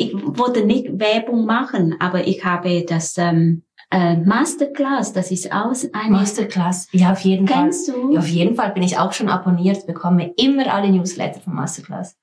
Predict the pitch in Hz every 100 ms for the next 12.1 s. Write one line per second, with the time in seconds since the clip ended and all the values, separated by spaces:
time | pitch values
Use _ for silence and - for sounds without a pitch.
0 | - 220 226 214 196 185 170 180 165 -
1 | 226 247 - 277 277 240 247 220 220 185
2 | 185 180 196 208 185 180 139 185 - 170
3 | 220 190 - 196 196 254 262 247 226 226
4 | 233 - 196 190 - 196 214 226 190 180
5 | 170 180 180 _ _ _ _ - 180 165
6 | 180 190 - 196 190 190 208 185 185 190
7 | 190 165 143 - 139 147 156 143 143 143
8 | _ _ _ _ _ - 202 208 180 -
9 | - - 180 165 185 202 202 151 151 170
10 | 185 - 156 156 - - - - 156 185
11 | 190 185 190 - _ _ _ _ - 294
12 | 349